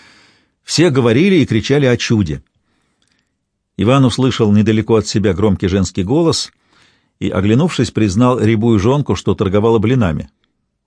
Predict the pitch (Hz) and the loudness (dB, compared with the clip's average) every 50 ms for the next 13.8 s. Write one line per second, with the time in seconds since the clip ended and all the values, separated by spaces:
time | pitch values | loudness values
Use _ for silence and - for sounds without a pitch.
0 | _ _ _ _ _ _ _ _ _ _ _ _ _ _ _ _ _ _ _ _ | _ _ _ _ _ _ _ _ _ _ _ _ _ _ _ _ _ _ _ _
1 | _ _ _ - 175 175 165 - - _ 196 185 - - 143 147 139 117 143 143 | _ _ _ -4 -4 -4 -4 -6 -4 _ 0 0 2 2 0 0 2 2 0 0
2 | - 156 156 160 160 - - 247 247 220 208 180 156 - 151 160 170 156 147 160 | 2 2 2 2 0 0 0 0 2 2 2 2 0 0 0 0 0 2 2 2
3 | 139 120 107 95 - 117 101 - - 95 92 92 95 92 85 - - - _ _ | 2 0 0 -2 -2 -4 -4 -4 -4 -2 -2 -2 -2 -2 -4 -6 -8 -14 _ _
4 | _ _ _ _ _ - 113 131 127 - - 190 214 214 214 - 143 165 185 175 | _ _ _ _ _ -6 -4 -4 -4 -2 0 0 0 0 -2 -2 0 0 0 0
5 | - - 175 185 180 165 143 135 - - 143 139 139 131 143 160 - - - 180 | -2 0 2 2 2 2 2 0 -2 -4 -6 -4 -2 0 0 0 0 0 0 0
6 | 175 160 156 143 139 139 - 160 156 156 - _ _ _ _ _ _ _ _ _ | 2 2 2 0 0 -2 -2 -4 -4 -4 -10 _ _ _ _ _ _ _ _ _
7 | 120 127 139 160 156 151 135 - 160 156 147 139 139 131 - 131 - - 127 160 | 0 2 2 2 0 0 0 0 2 2 2 2 0 -2 -4 -6 -4 -2 -2 0
8 | 170 208 190 - - 110 135 147 156 - - 165 175 185 180 - - _ _ _ | 2 0 0 0 0 0 0 0 -2 -2 -2 -2 0 0 -2 -6 -10 _ _ _
9 | _ - 117 117 139 156 151 - - 196 165 - - 143 117 127 175 196 165 131 | _ -6 -2 0 2 0 2 2 0 0 0 2 0 0 2 2 2 2 2 2
10 | 160 - - 160 160 - - - 151 170 - - - - 180 160 120 104 - _ | 0 0 2 0 0 0 -2 -2 0 0 -2 -2 -2 0 0 2 0 -2 -4 _
11 | - 117 131 - - - 160 135 - - 117 104 120 113 - - - 190 196 185 | -4 -4 -4 -2 -2 0 0 0 0 -2 -2 -2 -2 -2 -2 -2 0 0 0 0
12 | - - - - 151 156 175 151 151 165 160 - - 208 208 156 - 160 170 170 | -2 -2 0 0 2 2 2 2 2 0 0 0 0 0 0 0 0 -2 -2 0
13 | - 185 190 175 175 170 160 165 170 160 127 - - 131 117 | 2 2 2 4 4 2 2 2 2 0 0 0 0 -2 -2